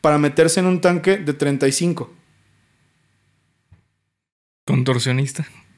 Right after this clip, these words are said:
Speaker 1: Pues solo eso, güey. O sea,
Speaker 2: Ujú.
Speaker 1: no, no, no encuentro ninguna otra explicación.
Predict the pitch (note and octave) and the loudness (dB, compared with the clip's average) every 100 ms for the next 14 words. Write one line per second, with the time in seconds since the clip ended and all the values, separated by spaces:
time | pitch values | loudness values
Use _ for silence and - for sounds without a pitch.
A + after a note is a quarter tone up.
0 | _ _ D#3+ D#3 D3+ - - - F3+ F#3+ | _ _ 2 2 2 -4 -4 0 4 6
1 | F#3 C4+ - A#3+ F#3 E3+ E3 C3 D3+ C#3+ | 6 4 4 2 4 4 4 4 2 0
2 | D#3 F3+ E3+ G#3 E3+ F3+ G3 G3 G#3 G#3 | -4 -4 -4 -2 0 4 4 4 4 4
3 | G3+ D#3 D#3 F#3+ F#3+ F3+ E3 C#3 C#3 C3+ | 4 4 4 4 2 0 -2 -4 -2 2
4 | G#3+ | 2